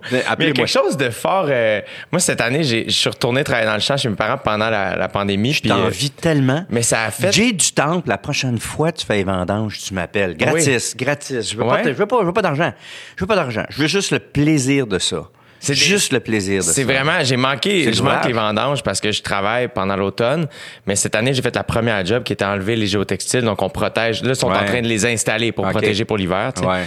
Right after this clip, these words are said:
Speaker 2: Fait que je les ai enlevés. Mais quelque chose de fort de revenir à la terre, quelque chose de puissant là-dedans, tu sais. Toi, d'aller corder du bois, tu sais, je veux
Speaker 1: Ah,
Speaker 2: dire, on
Speaker 1: oui.
Speaker 2: s'entend, là, t'as, t'as arrêté de jouer brou
Speaker 1: Ouais, ouais.
Speaker 2: pour aller
Speaker 1: Oui.
Speaker 2: corder du bois.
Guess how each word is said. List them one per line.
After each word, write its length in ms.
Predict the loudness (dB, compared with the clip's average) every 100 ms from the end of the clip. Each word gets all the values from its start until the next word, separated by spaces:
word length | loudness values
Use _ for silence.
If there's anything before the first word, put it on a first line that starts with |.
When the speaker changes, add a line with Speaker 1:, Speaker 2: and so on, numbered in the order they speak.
| -8 -16 -8
Speaker 2:
Fait 80 | -2
que 60 |
je 40 | 0
les 100 | 2
ai 20 |
enlevés. 520 | 2 0 0 0 0 -2 -10 -6
Mais 80 | -2
quelque 120 | 0
chose 180 | 2 2
de 60 | 0
fort 240 | 0 2
de 80 | 2
revenir 520 | 0 0 2 2 0
à 80 | 0
la 140 | -2
terre, 480 | -2 -2 0 0 -2
quelque 100 | -4
chose 140 | -4 -2
de 40 |
puissant 680 | -4 -4 -4 -2 0 0 0
là-dedans, 480 | -2 -2 -2 -2 -2
tu 120 | -2 -4
sais. 80 | -4 -12 -12 -12 -12 -10
Toi, 200 | -2 0
d'aller 240 | 2 2 0
corder 260 | 0 0
du 100 | -2 -2
bois, 360 | 0 2 2
tu 80 | 2
sais, 60 | 2
je 40 |
veux 60 | 2
Speaker 1:
Ah, 160 | 2
Speaker 2:
dire, 100 | 2 0
on 20 |
Speaker 1:
oui. 60 |
Speaker 2:
s'entend, 260 | -2 -2 -2
là, 80 | 0
t'as, 280 | 0 -2 -4 -10 _
t'as 100 | -2
arrêté 300 | 0 -2 -2
de 40 |
jouer 220 | -2 0 0
brou 600 | 0 0 2 2 2 -2
Speaker 1:
Ouais, 300 | 0 2 2 0
ouais. 340 | -2 0 0 0
Speaker 2:
pour 140 | 0 2
aller 140 | 2
Speaker 1:
Oui. 40 | 2
Speaker 2:
corder 300 | 0 0 -2
du 140 | 0
bois. 460 | 0 2 4 2